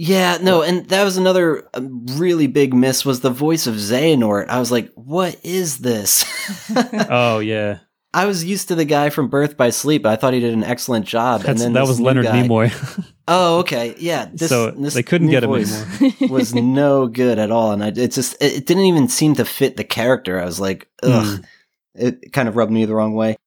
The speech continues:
Speaker 2: Yeah, Leonard Nimoy did amazing
Speaker 1: Definitely.
Speaker 2: in Birth by Sleep. Yeah, he was phenomenal. But, um, Twilight Town, it was nice. I was happy that it was small, actually, 'cause I've had my fill of Twilight Town forever.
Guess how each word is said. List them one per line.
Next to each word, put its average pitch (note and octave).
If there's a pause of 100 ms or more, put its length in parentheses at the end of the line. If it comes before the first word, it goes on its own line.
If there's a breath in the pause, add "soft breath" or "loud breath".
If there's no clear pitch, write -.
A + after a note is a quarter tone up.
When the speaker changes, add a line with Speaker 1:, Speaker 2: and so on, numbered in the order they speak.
(360)
Speaker 2:
Yeah, A#2
Leonard B2
Nimoy A#2
did G#2
amazing G#2+ (640)
Speaker 1:
Definitely. A#2+
Speaker 2:
in G#2
Birth G#2+
by G2+
Sleep. G2+
Yeah, G2+
he G#2
was G2
phenomenal. G2
But, G#2 (580)
um, A#2+ (140)
Twilight F3+
Town, A#2
it C#3+
was C#3+
nice. E3
I D3+
was D#3+
happy G3
that C3
it A#2+
was A2+
small, A2 (160)
actually, D3+
'cause A#2
I've A#2
had A2+
my A2+
fill G#2+
of G#2+
Twilight A2
Town A2
forever. G#2